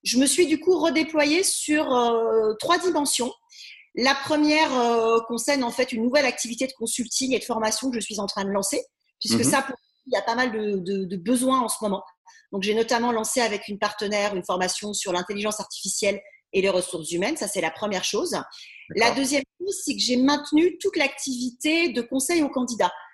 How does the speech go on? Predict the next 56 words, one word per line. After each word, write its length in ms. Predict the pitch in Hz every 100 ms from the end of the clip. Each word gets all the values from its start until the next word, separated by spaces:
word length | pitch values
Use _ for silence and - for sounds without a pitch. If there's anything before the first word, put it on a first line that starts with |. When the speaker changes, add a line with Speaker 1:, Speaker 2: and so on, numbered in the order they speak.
| _ -
Speaker 1:
Parce 200 | 220 -
que 80 |
les, 300 | 254 247 233
les 140 | 220 240
candidats, 360 | 262 247 320 370
ils 60 |
sont 240 | - 214 196
disponibles, 680 | 220 - 220 208 269 381
ils 60 | 220
sont 240 | - 208
tout 100 | 196 -
à 80 | 240
fait 160 | 202
joignables. 680 | 185 180 214 175 254 233 - - - -
Donc, 100 | 196
ce 60 | -
que 100 | 311
je 120 | -
faisais 260 | 311 269
avant 320 | 294 277 285 294
au 80 |
cabinet 400 | 247 226 220 233
en 100 | 247
face 220 | - 202 208
à 80 |
face, 260 | 196 226 220
bah, 140 | 180
aujourd'hui, 400 | 185 185 196 196
je 160 | 226 185
le 80 | 185
fais, 380 | - 202 202 175
euh, 40 | - - _ -
par 180 | - 196
Zoom, 340 | 202 247 269
par 260 | 254 190 -
Teams, 340 | - 233 247 214
euh, 140 | 190 190
par 220 | 202 190
WhatsApp. 380 | 196 196 277 320
Mais 80 | 208
cette 220 | - 202 -
partie-là, 480 | 277 - - 254 269 - - _
elle 120 | 202 208
est 80 |
maintenue, 400 | 226 233 247 269
elle 120 | 247 202
est 120 | -
extrêmement 580 | - - - 320 302 285
importante 420 | 262 233 - 269
parce 180 | - -
que 80 | 233
les 120 | 214
candidats 320 | 226 214 240
ont 140 | 214 175
besoin 320 | 254 262 294
d'accompagnement 640 | 240 - 202 208 202 202